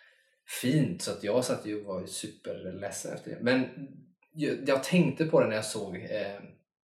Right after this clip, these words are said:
den här, just för att den hade lite samma ton. Den, den var liksom på ett sätt inte dåligt gjord, men det fanns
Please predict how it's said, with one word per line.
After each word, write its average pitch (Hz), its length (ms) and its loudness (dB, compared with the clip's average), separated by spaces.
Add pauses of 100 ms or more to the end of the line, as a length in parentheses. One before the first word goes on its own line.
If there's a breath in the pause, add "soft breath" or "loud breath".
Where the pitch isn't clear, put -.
den 107 100 -2
här, 92 300 -4 (920 soft breath)
just 117 400 0
för 110 80 0
att - 100 -2
den 107 100 -4
hade 117 200 0
lite 110 200 -4
samma 101 480 -4
ton. 95 800 -4
Den, 107 240 0
den 113 220 -2
var 110 260 4
liksom 107 280 -2
på 120 100 0
ett - 140 0
sätt 120 240 2
inte 117 220 -8
dåligt 101 560 -2
gjord, 120 340 0
men 104 120 -4
det 107 80 -2
fanns - 580 -6